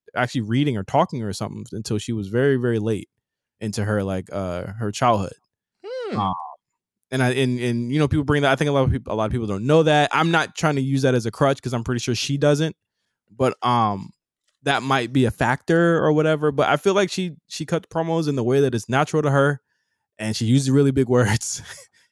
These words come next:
Speaker 1: And sometimes they're really bad, sometimes they work for me. But I thought that it, it felt like, 'cause I felt like when, when she did the "You're on ski," like, you could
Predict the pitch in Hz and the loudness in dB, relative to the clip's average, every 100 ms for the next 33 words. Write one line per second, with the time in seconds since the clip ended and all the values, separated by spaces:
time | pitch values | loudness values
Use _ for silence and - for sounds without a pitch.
0 | _ - 123 120 113 107 - 139 143 135 | _ 0 2 2 0 -2 -4 0 0 2
1 | 135 131 127 120 120 117 104 117 110 117 | 2 2 2 2 2 0 -2 -4 0 0
2 | 113 117 110 107 110 107 107 101 98 95 | 2 2 2 0 -2 -2 0 -2 -2 -2
3 | 113 107 - 117 104 - 170 170 165 - | 0 0 0 -4 -4 -4 -4 0 0 2
4 | 190 175 151 135 160 165 196 180 165 143 | 2 4 4 2 2 2 2 2 2 0
5 | 139 135 131 143 127 123 120 113 101 _ | 0 0 -2 -2 -2 0 0 -2 -4 _
6 | _ _ - 131 131 143 - - 143 135 | _ _ 0 2 4 2 0 0 2 4
7 | 120 113 143 131 139 | 2 0 -6 -4 -6